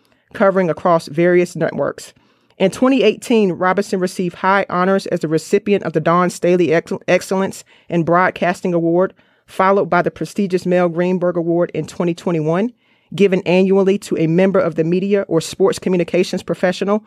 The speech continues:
who has best displayed a commitment to women's basketball and to advancing the role of the media in the women's game. In the thirty years of this award's existence, LaChina is the only second Black woman to win the award.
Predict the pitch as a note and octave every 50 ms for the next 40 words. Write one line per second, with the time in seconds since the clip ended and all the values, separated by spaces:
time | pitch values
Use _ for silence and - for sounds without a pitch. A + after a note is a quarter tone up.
0 | _ _ _ _ _ - F3+ F3 D#3+ C#3 C#3 F#3 F#3+ G#3 - - F#3 - - -
1 | F#3 G3 F#3+ F#3 E3+ - - E3+ D3+ F3 G3+ G#3 - G#3 F3+ - - F#3+ F3+ F3
2 | F3 E3+ - E3 E3 E3 E3 - - E3 E3 D#3+ D#3 D#3 D#3 - _ _ _ _
3 | _ - D#3+ D#3 - F3+ E3 C3 C#3 C#3 F3+ F#3 - - G#3 E3+ D#3+ D#3 D#3 E3
4 | E3 D#3+ D#3 D3+ D3 B2+ - E3+ C#3+ D#3+ D#3+ D#3+ E3 D#3 D#3 D#3+ - _ _ _
5 | _ _ _ - E3 D#3+ D#3 D#3+ D3+ D3+ C#3+ - - D#3 C#3+ C#3 B2 C3+ C#3 -
6 | _ _ _ _ _ _ _ _ _ _ _ _ F#3+ F#3+ E3 E3 - - - A3+
7 | A#3+ B3+ C4+ B3+ A3 G#3+ A#3 A#3 A3 G#3+ F#3+ E3+ F#3+ - - G3 F3+ F#3+ G3+ G3
8 | F3+ - E3+ D3+ - F#3 F3 - - D3 C3 - - - - F#3 E3 - - G#3
9 | G#3+ G#3+ G#3+ G#3 - F3 E3 - - - - F#3 G3+ A3 A3+ A3+ A3 A3+ - -
10 | G#3 G#3 G#3+ - F#3+ F3 F#3 F#3 F3+ - F#3 F3 F3 E3+ E3+ - - - D#3+ D#3+
11 | E3 D#3+ D#3 D#3 D3+ D3 D3+ D3+ D3+ C#3+ C3 A#2